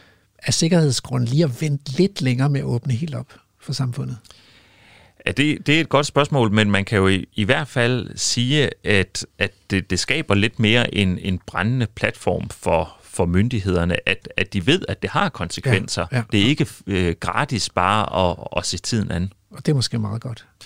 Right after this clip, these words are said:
Speaker 2: Jeg tror, at i et, øh, i et demokratisk samfund, hvor at man jo, når man håndterer en, en epidemi, så sætter man en lang række demokratiske rettigheder ud af, øh, ud af,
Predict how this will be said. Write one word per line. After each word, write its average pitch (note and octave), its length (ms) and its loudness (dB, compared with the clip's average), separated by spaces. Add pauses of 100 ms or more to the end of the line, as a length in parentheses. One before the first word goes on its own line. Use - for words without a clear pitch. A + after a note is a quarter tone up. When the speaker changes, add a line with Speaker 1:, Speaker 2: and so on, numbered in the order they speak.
(420)
Speaker 2:
Jeg F#2 100 0
tror, A#2+ 220 4
at F2+ 140 0
i F#2 160 4
et, - 180 -4
øh, E2+ 260 4
i E2 140 0
et - 120 -2
demokratisk G#2 500 -2
samfund, G2+ 480 0
hvor F#2+ 340 2
at - 200 -4
man F2 220 -2
jo, F2 140 -4
når F2 140 -4
man F2 140 -6
håndterer E2+ 440 -2
en, E2+ 480 -2
en E2 440 -4 (160)
epidemi, F#2 540 0 (200)
så - 160 -6
sætter C#3 240 0
man F#2 140 0
en F2 80 -2
lang F2+ 320 -2
række F2 180 -4
demokratiske - 560 -6
rettigheder F2+ 480 -2
ud G2 220 -4
af, E2+ 400 -4 (600)
øh, E2 240 2
ud G2 160 0
af, F#2 100 0